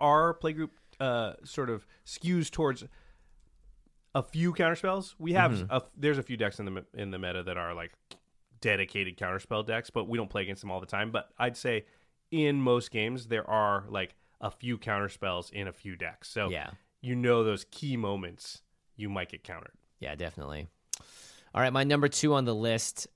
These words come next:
Speaker 2: uh, is Teleria West. Uh, this is one of Alex Kessler's favorite cards, actually, I'm pretty sure. Uh, Teleria West enters the battlefield tapped. You can tap it to add blue to your mana pool, and you can also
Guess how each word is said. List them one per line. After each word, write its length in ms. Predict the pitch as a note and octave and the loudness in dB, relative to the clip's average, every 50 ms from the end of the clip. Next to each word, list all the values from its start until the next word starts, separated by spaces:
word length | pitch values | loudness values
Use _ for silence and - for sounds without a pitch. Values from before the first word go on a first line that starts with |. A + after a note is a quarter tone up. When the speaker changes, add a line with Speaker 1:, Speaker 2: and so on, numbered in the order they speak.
| _ | _
Speaker 2:
uh, 180 | - F#2 F#2 F2+ D2+ | -2 -2 0 0 -2
is 140 | F2 F2 - | -4 -4 -6
Teleria 720 | - - G#2+ G2+ G2 G#2+ A2 A2 A2+ A#2+ A#2+ A#2 A2+ G#2+ - | -6 -4 -4 -2 0 0 2 2 2 4 4 4 2 2 0
West. 720 | - F#2 E2+ F2+ E2+ E2+ D#2+ - - - _ - - - _ - | -4 -4 -2 0 0 0 0 -4 -6 -8 _ -12 -14 -14 _ -6
Uh, 160 | - F2 F2+ | -4 -4 -2
this 140 | F2+ G#2 A2+ | 0 -2 -2
is 60 | C3 | 0
one 140 | D3+ F3 F3+ | 0 0 2
of 80 | D#3+ C3 | 2 2
Alex 300 | A#2+ A2+ A2 - - - | 2 2 0 -2 -8 -6
Kessler's 380 | - C3+ C3+ - - G2+ F2+ - | -4 -4 -2 -2 -2 -4 -4 -4
favorite 240 | - F2 D#2+ E2 - | -6 -6 -6 -8 -8
cards, 220 | - D#2+ D#2 E2+ | -8 -8 -6 -6
actually, 360 | D2+ - - - - - F2+ | -8 -8 -8 -12 -12 -10 -10
I'm 120 | F2+ F2+ F#2 | -10 -12 -10
pretty 180 | - - E2+ | -10 -10 -10
sure. 300 | E2 - F2 F2 E2+ F2+ _ _ _ _ - - - - - - - - _ _ - | -8 -8 -6 -6 -6 -8 _ _ _ _ -20 -20 -20 -20 -20 -20 -20 -20 _ _ -4
Uh, 60 | - G2+ | -4 -2
Teleria 480 | G2+ - B2+ A#2+ B2 B2+ C3 B2+ B2+ | -2 0 2 4 4 6 6 6 6
West 220 | B2 B2 A#2+ - - | 4 4 2 2 -2
enters 200 | - A#2 A#2 A2 A2 | -2 0 0 0 0
the 60 | A2+ | 0
battlefield 380 | A2 G#2 G2+ G2+ - G#2 F#2+ - | 2 2 2 2 0 -2 -2 -2
tapped. 240 | - G#2 G2 F#2+ - | -2 -2 -2 -2 -4
You 40 | - | -8
can 80 | - F#2+ | -8 -6
tap 220 | - - G2+ G2+ | -2 -2 -2 -2
it 60 | - - | -2 -6
to 120 | - G#2 | -6 -4
add 180 | - E2+ F2+ F2 | -4 -4 -4 -4
blue 200 | F#2 F2+ F#2 F#2 | -4 -4 -4 -4
to 120 | - - | -4 -4
your 60 | F#2 F2 | -4 -4
mana 220 | F2 E2 E2 E2 | -4 -6 -6 -8
pool, 280 | - - F2+ F2+ E2+ - | -8 -6 -6 -6 -6 -6
and 160 | - F#2 F#2+ | -6 -8 -6
you 40 | E2+ | -6
can 100 | F#2 - - | -8 -2 4
also 580 | - E3 F3+ D#3+ - - A#2+ A2 A2+ B2 B2+ | 8 8 8 8 6 2 2 2 2 0 -2